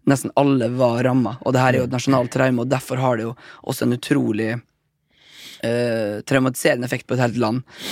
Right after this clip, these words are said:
Speaker 1: Eh, ikke bare dem som er direkte berørt, men, eh, og derfor er det jo selvfølgelig,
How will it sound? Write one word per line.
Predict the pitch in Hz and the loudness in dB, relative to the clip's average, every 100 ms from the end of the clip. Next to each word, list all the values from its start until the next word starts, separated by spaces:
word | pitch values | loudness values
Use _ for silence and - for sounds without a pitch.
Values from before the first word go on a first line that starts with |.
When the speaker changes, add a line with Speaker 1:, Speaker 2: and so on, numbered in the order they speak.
| - - | -8 0
Speaker 1:
Eh, | 123 123 123 123 120 | 2 4 2 -2 -2
ikke | 131 127 | 0 2
bare | 135 131 123 | 4 2 0
dem | 117 | -2
som | 113 120 | -2 -2
er | 120 | 0
direkte | 117 127 120 - 110 | 0 0 -2 -4 -2
berørt, | 110 117 - - | -2 -2 -8 -4
men, | 120 123 123 120 | -2 0 0 0
eh, | 101 | -2
og | 92 127 | -2 0
derfor | 127 135 | 2 2
er | 135 | 2
det | 123 | 0
jo | 135 | -4
selvfølgelig, | 160 156 117 113 113 | 0 0 0 0 -2